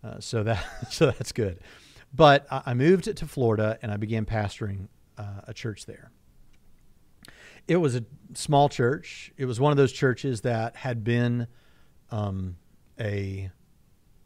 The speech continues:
large congregation at one time, but the side of town that, where all the rich people used to live had kinda gone downhill, and there were a few people hanging on still. Um,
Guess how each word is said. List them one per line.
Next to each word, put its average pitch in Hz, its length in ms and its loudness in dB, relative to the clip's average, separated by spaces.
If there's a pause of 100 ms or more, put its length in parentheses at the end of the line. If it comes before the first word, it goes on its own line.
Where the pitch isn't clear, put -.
(200)
large 127 760 2
congregation 123 580 0
at 117 80 -6
one 123 180 0
time, 123 340 -2
but 107 120 -4
the 110 80 -12
side 123 520 -2
of 107 140 -10
town 120 440 0
that, 107 220 -4 (420)
where 120 120 0
all 117 160 6
the 110 100 0
rich 127 360 4
people 127 260 0
used 120 220 0
to 131 80 -4
live 117 320 0
had 107 200 -4
kinda 120 220 -4
gone 113 220 -2
downhill, 131 720 2 (360)
and 107 120 -6
there 107 80 -2
were 104 100 0
a 101 40 -4
few 120 520 0
people 117 380 -2
hanging 113 340 -2
on 117 300 -2
still. 120 500 -4 (460)
Um, 101 420 -10